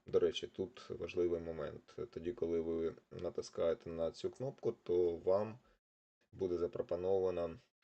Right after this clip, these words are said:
е, відправити С М С на ваш телефон. Тобто ви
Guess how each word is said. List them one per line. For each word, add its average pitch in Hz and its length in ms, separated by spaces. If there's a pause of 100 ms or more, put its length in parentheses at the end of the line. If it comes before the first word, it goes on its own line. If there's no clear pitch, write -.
е, 78 580 (1500)
відправити 85 680
С - 160
М 95 160
С 113 240
на 90 200
ваш 87 240
телефон. 78 540
Тобто - 300
ви 78 300